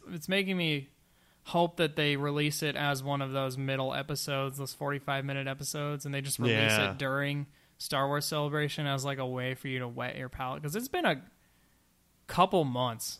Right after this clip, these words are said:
Speaker 1: since
Speaker 2: Mm-hmm.
Speaker 1: the season finale.
Speaker 2: That's true.
Speaker 1: So
Speaker 2: Yep.
Speaker 1: I'm thinking, like, it's gotta be coming soon, like, end of the year.
Speaker 2: Oh, you mean the actual show?
Speaker 1: Yeah.
Speaker 2: From what I understand is that it's gonna be in the fall.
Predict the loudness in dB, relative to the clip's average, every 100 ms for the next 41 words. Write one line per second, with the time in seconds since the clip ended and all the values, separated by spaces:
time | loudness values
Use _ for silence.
0 | 0 4 6 6 4 0 -2 -2 -4 -4
1 | -4 -2 -2 -4 -8 -14 _ 0 2 2
2 | 6 8 6 4 -2 2 2 2 0 -8
3 | _ _ _ _ _ _ _ 0 0 0
4 | _ _ -20 -20 -20 _ _ _ _ _
5 | _ _ _ _ _ -2 2 2 2 2
6 | 2 0 0 -2 -8 -20 _ _ _ _
7 | _ _ _ _ -8 0 2 2 0 -2
8 | -2 -2 -2 -2 -4 -8 _ _ _ _
9 | _ -20 _ -20 -4 -2 0 0 0 0
10 | -2 -2 -2 -6 -10 _ _ _ _ _
11 | _ _ 6 10 10 10 8 6 6 4
12 | 4 -2 0 4 4 2 -2 -2 -2 -4
13 | -8 2 6 8 8 8 6 4 6 6
14 | 6 4 2 2 0 2 -2 -4 -2 -2
15 | -2